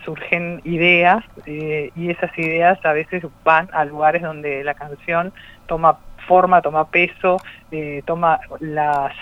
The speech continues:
sincronía también de la telepatía con el otro, y, y esas canciones yo las estoy también incluyendo,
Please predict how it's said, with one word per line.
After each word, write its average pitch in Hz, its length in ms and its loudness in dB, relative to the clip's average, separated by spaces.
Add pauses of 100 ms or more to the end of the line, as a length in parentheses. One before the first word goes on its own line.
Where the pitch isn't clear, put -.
(100)
sincronía 170 460 -2
también 180 320 -2
de 165 100 -2
la 151 180 6
telepatía 156 600 -4
con 147 160 -6
el 160 120 -2
otro, 190 420 0 (440)
y, 165 480 -10
y 165 160 -6
esas - 220 -6
canciones 180 480 -2
yo 175 320 0
las 151 280 -6
estoy 175 300 -14
también 165 320 -2
incluyendo, 175 840 -2